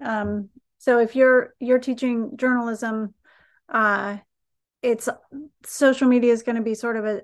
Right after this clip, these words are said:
a different challenge for you in that, like you said, they, in order to be a journalist, they need to go deep into something and really understand it. And even, even in a long article,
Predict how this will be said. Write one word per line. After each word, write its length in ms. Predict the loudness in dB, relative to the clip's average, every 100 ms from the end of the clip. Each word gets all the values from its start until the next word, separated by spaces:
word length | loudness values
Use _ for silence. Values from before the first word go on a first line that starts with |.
| -8
a 80 | -2
different 340 | -2 -2 -4
challenge 360 | 0 0 -2 -4
for 120 | -6
you 400 | -4 -4 -6 -8
in 220 | -6 -4
that, 280 | -4 -6 -6
like 200 | -4 -4
you 80 | -4
said, 520 | -4 0 0 -2 -6 -12 _ _ _ _ _ _ _ _ _
they, 360 | -12 -2 0 0
in 220 | 0 0
order 240 | 2 2
to 60 | 2
be 140 | 0
a 60 | -2
journalist, 440 | -2 -6 -6 -6
they 80 | -6
need 180 | -4 -6
to 100 | -6
go 140 | -6
deep 360 | -6 -6 -6 -6
into 260 | -8 -6
something 600 | -6 -8 -8 -10 -10 -10 -14 _
and 120 | -10 -4
really 260 | -2 -2
understand 600 | -4 -6 -8 -6 -6 -4
it. 220 | -6 -8 -12 _ _ _ _ _ _ _
And 120 | 2 4
even, 420 | 4 4 2 0 -2
even 240 | 0 2
in 140 | 2
a 60 | 0
long 360 | -2 -2 -4 -4
article, 720 | -4 -4 -6 -8 -8 -10